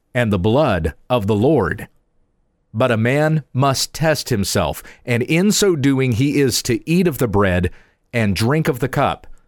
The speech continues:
For he who eats and drinks, eats and drinks judgment to himself if he does not judge the body rightly.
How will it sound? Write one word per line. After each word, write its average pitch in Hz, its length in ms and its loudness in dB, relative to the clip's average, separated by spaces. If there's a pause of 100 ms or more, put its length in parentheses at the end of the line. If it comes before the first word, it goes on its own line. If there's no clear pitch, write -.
(480)
For 113 160 0
he 147 220 0
who 135 240 2
eats 185 360 0
and 143 260 -2
drinks, 98 540 -2 (560)
eats 202 240 2
and 185 100 2
drinks 123 340 0
judgment 127 720 2
to 113 180 0
himself 101 560 -2 (180)
if 147 220 0
he 127 100 2
does 147 380 2
not 156 240 0
judge 135 380 0
the 147 100 -2
body 127 360 2
rightly. 131 640 0